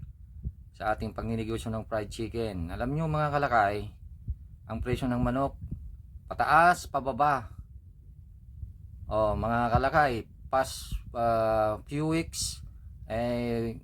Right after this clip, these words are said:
ang taas-taas ng presyo ng manok. Maabot ng one hundred ninety-five per kilo to two hundred plus. Eh, ngayon mga kalakay,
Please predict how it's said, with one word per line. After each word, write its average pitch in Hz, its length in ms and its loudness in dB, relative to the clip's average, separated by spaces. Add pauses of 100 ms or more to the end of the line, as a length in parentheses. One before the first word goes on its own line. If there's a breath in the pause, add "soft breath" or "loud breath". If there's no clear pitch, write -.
(140)
ang 127 160 -2
taas-taas 127 560 2
ng 110 400 -2
presyo 113 320 -4
ng 120 80 0
manok. 143 320 0 (800)
Maabot 107 480 -4
ng 110 600 0 (520 loud breath)
one 101 320 -2
hundred 110 320 0
ninety-five 123 560 2
per 127 240 -8
kilo 170 400 -4
to 127 480 -4 (560 loud breath)
two 98 160 -2
hundred 113 400 0
plus. - 560 4 (1500)
Eh, 127 160 2
ngayon 139 320 4
mga 131 320 4
kalakay, 151 720 4